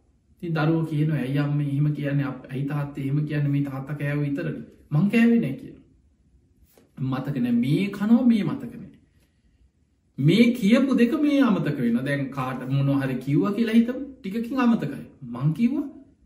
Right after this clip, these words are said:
මං දන්නේ නෑ" කියනවා. "මං එහෙම කියලා නෑ" කියනවා. මේ කියපු එක මේ අමතක වෙනවා. මේ දැකපු දේ මේ අමතක වෙනවා. මේ කනෙන් අහපු දේ මේ අමතක වෙනවා. මේ නාසයට දැනිච්ච දේ ටිකකින් අමතකයි.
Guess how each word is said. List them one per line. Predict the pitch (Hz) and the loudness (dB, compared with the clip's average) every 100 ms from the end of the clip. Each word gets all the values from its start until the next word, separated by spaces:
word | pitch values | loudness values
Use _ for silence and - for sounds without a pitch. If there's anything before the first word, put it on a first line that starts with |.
| _ 165 | _ 0
මං | 214 | 4
දන්නේ | 277 320 - | 6 4 0
නෑ" | 165 120 | 0 -2
කියනවා. | - - - - _ _ _ | -4 -12 -16 -20 _ _ _
"මං | 135 220 | -2 6
එහෙම | 226 277 | 6 6
කියලා | 277 240 160 | 2 2 0
නෑ" | 117 | -2
කියනවා. | 113 170 - - _ _ _ _ _ _ _ _ | -6 -12 -18 -20 _ _ _ _ _ _ _ _
මේ | 120 139 175 233 | -2 2 4 4
කියපු | 254 262 269 | 2 0 0
එක | 285 | 0
මේ | 302 294 | 0 2
අමතක | 254 151 - - | 2 2 -2 -6
වෙනවා. | 110 101 107 | -10 -12 -6
මේ | 117 151 196 | -2 0 0
දැකපු | 202 214 226 | -2 -2 -2
දේ | 233 269 | -2 2
මේ | 262 233 | 4 4
අමතක | 196 151 139 143 | 2 -2 -4 -6
වෙනවා. | 123 127 | -6 -4
මේ | 165 220 | -4 -4
කනෙන් | 190 185 208 | -6 -6 -6
අහපු | 202 208 233 | -4 -4 -4
දේ | 240 277 | -4 -2
මේ | 254 240 | 0 0
අමතක | 196 156 143 | -2 -4 -8
වෙනවා. | - - - - _ _ - _ _ - | -12 -14 -18 -20 _ _ -20 _ _ -6
මේ | 131 175 | 0 0
නාසයට | 196 185 196 220 214 | 0 0 -2 -2 -2
දැනිච්ච | 214 214 226 - | -2 0 0 2
දේ | 233 311 320 | -2 0 -4
ටිකකින් | - - 208 233 285 | -4 -4 2 2 4
අමතකයි. | 262 175 143 - 78 | 2 2 -2 -6 -14